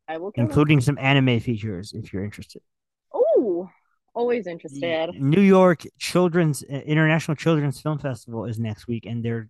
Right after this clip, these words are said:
Speaker 2: doing, uh, premieres for, like, four separate anime films.
Speaker 1: Oh, okay. Okay.
Speaker 2: So I have them,
Speaker 1: That's
Speaker 2: and I'm
Speaker 1: chill.
Speaker 2: gonna watch a couple of them myself 'cause, again, I have more time now to do that.
Speaker 1: Nice.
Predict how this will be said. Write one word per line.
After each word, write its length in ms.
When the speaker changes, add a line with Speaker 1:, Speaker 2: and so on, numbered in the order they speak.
Speaker 2:
doing, 340
uh, 180
premieres 400
for, 160
like, 240
four 300
separate 560
anime 380
films. 420
Speaker 1:
Oh, 300
okay. 480
Okay. 100
Speaker 2:
So 580
I 120
have 220
them, 160
Speaker 1:
That's 120
Speaker 2:
and 120
I'm 40
Speaker 1:
chill. 160
Speaker 2:
gonna 160
watch 240
a 40
couple 260
of 120
them 100
myself 500
'cause, 140
again, 200
I 100
have 120
more 140
time 260
now 100
to 80
do 180
that. 240
Speaker 1:
Nice. 520